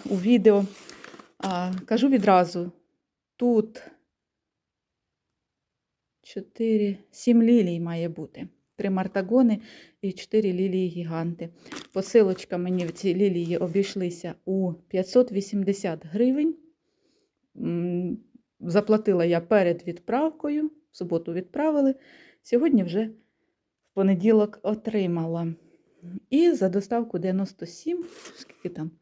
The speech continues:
Дев'яносто з Чернівців прийшла посилочка. Що ж у нас тут?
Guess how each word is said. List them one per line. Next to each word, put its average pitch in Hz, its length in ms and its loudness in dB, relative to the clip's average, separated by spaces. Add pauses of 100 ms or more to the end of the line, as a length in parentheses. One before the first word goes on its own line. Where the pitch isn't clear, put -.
(440)
Дев'яносто 165 760 0 (400)
з - 140 -20
Чернівців 165 920 -4 (440)
прийшла 175 320 -4
посилочка. 285 920 2 (1700)
Що - 340 -2
ж 185 140 0
у 190 40 4
нас 185 440 -2
тут? 175 340 -4